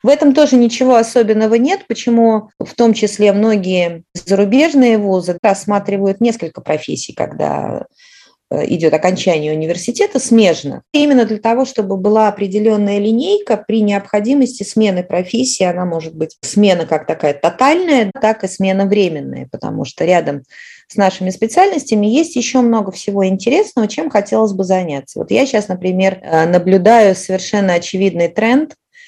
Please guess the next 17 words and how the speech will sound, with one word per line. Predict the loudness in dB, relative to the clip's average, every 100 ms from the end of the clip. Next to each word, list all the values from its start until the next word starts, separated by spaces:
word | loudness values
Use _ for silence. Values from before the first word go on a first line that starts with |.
| _ _
когда | -2 0
педагоги | 0 2 2 4 2 0
переходят | -4 -4 -2 0 0 -4
в | -12 -18
тьюторские | -2 0 0 -2 -6 -8
профессии. | -6 -6 -8 -10 -12 -16 -20 _ _ _ _ _ _ _ _ _ -10
Да, | -2 -2
потому | 0 -2 -2
что | 0
это | -2 0
близко | 0 0 -2 -2 -2 -2 -10
к | -4
педагогике, | -2 0 0 0 -2 -2
но | 0 0
это | 0 -2 -6 -6
чуть | -8 -6
шире. | -2 0 0 -2